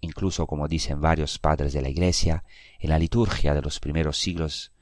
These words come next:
estaba prohibido arrodillarse durante estos cincuenta días, sino que el cristiano tenía que estar de pie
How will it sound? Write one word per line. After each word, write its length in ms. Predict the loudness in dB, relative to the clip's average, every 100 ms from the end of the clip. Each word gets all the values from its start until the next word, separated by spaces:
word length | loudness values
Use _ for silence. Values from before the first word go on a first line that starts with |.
| _ -10
estaba 520 | -2 2 4 6 4
prohibido 760 | 2 0 0 0 0 0 -2 -2
arrodillarse 1040 | -2 0 0 -4 -4 0 2 2 0 0 0
durante 460 | 0 0 -2 -2
estos 280 | -4 -4 -8
cincuenta 460 | -10 -4 -4 -2 -2
días, 460 | 2 4 6 4 2 -6 -16 -6
sino 340 | -4 0 -2
que 120 | 2 0
el 80 |
cristiano 560 | 2 8 8 8 0 -2
tenía 360 | -2 -2 0 4
que 100 | 6
estar 340 | 6 6 0
de 160 | 0 0
pie 320 | 4 4